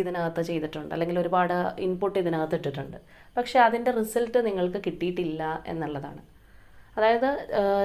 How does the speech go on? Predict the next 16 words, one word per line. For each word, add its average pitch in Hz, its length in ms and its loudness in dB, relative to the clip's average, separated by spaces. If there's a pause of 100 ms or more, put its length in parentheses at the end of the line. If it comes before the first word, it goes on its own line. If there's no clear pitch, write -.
ചിലപ്പോൾ 226 320 2
ഈ 233 120 -2
ഒരു 240 120 8 (200)
വ്യക്തിയോടുള്ള 214 480 2
ഒരു 214 180 4
സ്നേഹം 196 320 0
കൊണ്ടോ, 190 280 2 (420)
അല്ലെങ്കിൽ, 196 340 2 (240)
ആ, - 20 4 (380)
ഈ 202 120 2
ഒരു 190 160 4
റിലേഷൻഷിപ്പ് 196 560 2
നിലനിന്ന് 185 340 0 (100)
പോകണം 185 340 4
എന്നുള്ളതൊക്കെ 185 540 0
കൊണ്ടായിരിക്കാം 180 580 0